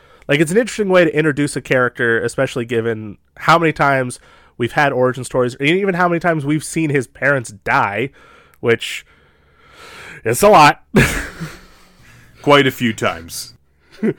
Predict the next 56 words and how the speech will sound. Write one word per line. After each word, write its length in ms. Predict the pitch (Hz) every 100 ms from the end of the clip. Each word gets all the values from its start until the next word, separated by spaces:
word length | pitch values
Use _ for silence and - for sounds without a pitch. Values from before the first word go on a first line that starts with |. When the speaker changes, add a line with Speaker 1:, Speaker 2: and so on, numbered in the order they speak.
| -
Speaker 1:
It's, 220 | - - -
it's, 380 | 202 170 156 -
it's 160 | 147
definitely 380 | - 156 151 156
a 60 | 147
lot. 260 | 127 120 -
It 80 | 160
was 120 | 185
funny 220 | - 277
when 140 | 247 170
we 60 |
were 100 | 165
watching 380 | 160 226 - 165
it 180 | 135 -
because 560 | 127 - 131 123 117 - _ _ _ _ _ _
you 240 | 143 185 220
even 300 | 196 170 156
said 320 | - 170 147
that 300 | 139 123 123
it, 160 | 143 139 _ _ -
it 180 | 147 - _ _
seemed 360 | - - 180 165
a 40 | 156
little 240 | 151 147
bit 360 | 135 127 123 - _ -
overdone. 580 | 151 147 131 117 135 131
Like, 140 | 139
it 100 | 143
seemed 200 | - 208
a 40 | 185
little 180 | 165 151
bit 180 | 143 135
like 200 | 131 -
people 240 | 147 143
were 80 | 127
just 220 | 123 -
taking 320 | 156 143 135
it 200 | 123 117
too 220 | - 190
far 580 | 151 - 131 120 92 110 _ _ -
in 100 | 120
a 40 |
way, 220 | 110 107
because 500 | 101 127 127 117 - -
people 160 | 139 139
were 60 |
like, 140 | 135 165
"Oh, 140 | 175
he's 140 | 160 160
barely 280 | 156 151 147
in 60 |
the 60 | 143
movie," 260 | 147 143
and 80 | 127
you're 100 | 127
like, 240 | 131 127